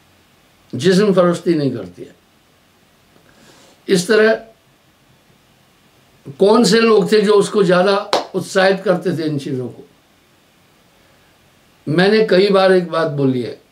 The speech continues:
किसी में अगर लोभ है, कैसे जाने, क्रोध है, कैसे जाने,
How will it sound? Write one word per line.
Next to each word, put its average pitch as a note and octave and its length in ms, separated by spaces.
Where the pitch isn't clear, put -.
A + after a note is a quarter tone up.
किसी G3 300
में A3 120
अगर G#3 320
लोभ F#3+ 380
है, G#3 180
कैसे F#3+ 340
जाने, F#3 380
क्रोध F#3+ 320
है, G#3 180
कैसे F#3 320
जाने, F3 420